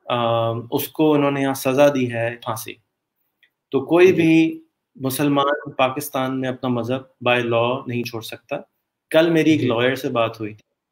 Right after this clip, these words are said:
Speaker 1: आ, इसी तरह
Speaker 2: जी।
Speaker 1: के सवालों के बाद। उनसे मैंने कहा कि आप ज़रा investigate करके बता सकते हैं कि लॉ क्या कहता है,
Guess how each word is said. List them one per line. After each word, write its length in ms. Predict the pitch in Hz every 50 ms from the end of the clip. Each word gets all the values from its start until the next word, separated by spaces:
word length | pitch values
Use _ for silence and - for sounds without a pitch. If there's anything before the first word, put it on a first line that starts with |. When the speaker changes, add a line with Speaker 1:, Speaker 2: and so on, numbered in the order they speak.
| _ _ _ _ _ -
Speaker 1:
आ, 160 | 117 120 117 -
इसी 180 | 131 - 151
तरह 200 | 143 - 135 127
Speaker 2:
जी। 60 | 127
Speaker 1:
के 60 | 127 127
सवालों 440 | 127 - 120 113 110 110 113 113
के 80 | 113 120
बाद। 180 | 113 113 117 135
उनसे 340 | 135 - - _ _ 135
मैंने 200 | 131 127 123 123
कहा 340 | 127 127 120 110 113 123 - _
कि 60 | -
आप 320 | - - - 113 117 - - -
ज़रा 180 | 123 120 117 117
investigate 580 | 113 110 110 117 117 - - 135 127 135 131
करके 280 | 131 _ 135 127 123 135
बता 280 | 131 117 - - 107 110
सकते 340 | - - - _ _ -
हैं 80 | 165 165
कि 100 | 156 156
लॉ 440 | 127 120 120 123 127 143 156 151 131 - - _ _ _ _ _ _
क्या 140 | - 123 117
कहता 360 | 117 110 104 101 - 110 104
है, 180 | 104 110 120